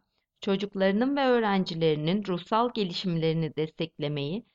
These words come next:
ve yaşadıkları sorunların çözümünde etkili bir şekilde rol almayı amaçlayan anne, baba ve eğitimcilere çeşitli psikoeğitsel önerilerle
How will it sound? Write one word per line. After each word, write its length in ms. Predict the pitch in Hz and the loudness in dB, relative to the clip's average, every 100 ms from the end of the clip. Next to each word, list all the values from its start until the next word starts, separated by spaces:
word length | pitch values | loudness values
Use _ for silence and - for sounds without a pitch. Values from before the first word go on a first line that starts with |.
| _ _ - | _ _ 2
ve 60 | |
yaşadıkları 760 | 202 202 202 208 214 - 220 254 | 4 4 4 0 -2 -2 -2 -2
sorunların 600 | - 247 202 185 165 165 | 0 0 2 2 2 0
çözümünde 760 | - 175 160 160 147 156 185 - | -2 -4 -2 -2 -2 -4 -4 -2
etkili 460 | 180 - 233 254 | -6 -4 -6 -4
bir 80 | 254 | -4
şekilde 580 | - 190 - 165 170 165 | -4 -4 -4 -2 0 0
rol 260 | 185 247 254 | 2 0 0
almayı 480 | - 170 165 151 139 | 0 0 0 -2 -4
amaçlayan 720 | - 160 160 - 151 143 156 214 _ _ _ _ | -2 0 -2 -4 -6 -4 -4 -4 _ _ _ _
anne, 380 | - 214 220 220 | 0 2 2 2
baba 300 | 214 208 240 | 0 0 0
ve 60 | 214 | 0
eğitimcilere 1000 | - 170 165 170 160 - 143 139 156 233 _ _ _ - | 0 -2 -4 -6 -6 -6 -4 -2 -4 -8 _ _ _ -6
çeşitli 480 | 220 202 - 294 | -6 -6 -8 -8
psikoeğitsel 960 | - - - 247 - 202 202 _ 247 254 | -8 -12 -6 -2 2 2 2 _ 0 2
önerilerle 800 | - 190 196 190 220 226 190 240 | 0 2 2 2 2 2 2 -4